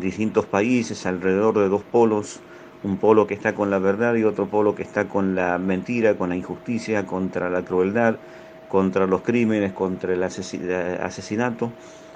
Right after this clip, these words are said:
Eh, y en los últimos años hemos sido testigos de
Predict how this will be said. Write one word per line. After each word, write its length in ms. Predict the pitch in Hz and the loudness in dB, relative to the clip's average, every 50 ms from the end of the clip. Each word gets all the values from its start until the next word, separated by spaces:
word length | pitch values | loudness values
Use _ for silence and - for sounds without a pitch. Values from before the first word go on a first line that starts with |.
| - - - - - | -20 -20 -20 -8 -2
Eh, 340 | 98 98 95 95 95 95 95 - | 0 2 4 4 4 4 2 2
y 260 | 113 113 110 110 110 | 0 0 2 2 2
en 160 | 107 107 107 | 2 2 2
los 220 | 107 107 107 - 139 | 2 0 0 0 -2
últimos 460 | 139 127 - 131 123 120 117 - 131 | -2 0 0 0 0 0 0 0 0
años 680 | 127 127 127 131 127 123 123 123 123 120 113 - - - | 0 2 2 2 2 2 2 2 2 0 0 -4 -4 -2
hemos 460 | 98 113 110 113 113 110 110 110 104 | 0 0 2 2 0 0 -2 -2 -4
sido 280 | - - 117 113 113 - | -4 -2 0 0 0 0
testigos 640 | - 104 104 - 120 120 117 107 113 113 110 107 104 | 0 -4 -4 -4 -6 -4 -2 2 4 4 4 4 2
de 400 | 104 104 101 101 101 104 107 | 0 0 2 2 2 2 0